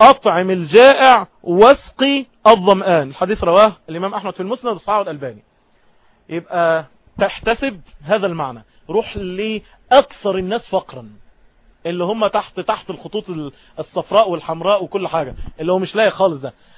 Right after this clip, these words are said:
ده أطعمه من طعامك لعلك تبلغ هذه المنزلة،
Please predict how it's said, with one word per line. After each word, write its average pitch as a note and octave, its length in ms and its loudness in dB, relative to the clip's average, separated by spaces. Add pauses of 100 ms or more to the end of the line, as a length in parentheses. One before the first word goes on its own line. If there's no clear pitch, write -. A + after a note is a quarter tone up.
(360)
ده F#3 320 4 (180)
أطعمه B3+ 680 0 (260)
من F#3 160 -8
طعامك A3+ 680 2 (500)
لعلك F3 720 -2 (320)
تبلغ F3 600 -2
هذه E3+ 340 -4
المنزلة، C#3+ 640 -8